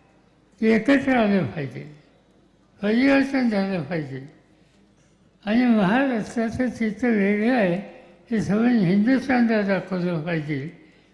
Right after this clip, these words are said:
आणि ती दाखवायची संधी आज या निमित्तानं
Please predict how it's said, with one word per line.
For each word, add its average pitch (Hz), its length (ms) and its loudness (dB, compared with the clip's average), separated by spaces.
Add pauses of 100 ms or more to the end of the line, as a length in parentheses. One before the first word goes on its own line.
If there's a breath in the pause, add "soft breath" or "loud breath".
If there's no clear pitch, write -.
(120)
आणि 196 120 -2
ती 247 300 -2
दाखवायची 208 580 -4
संधी 220 720 -4 (420 loud breath)
आज 196 340 0
या 196 100 -2
निमित्तानं 185 800 -4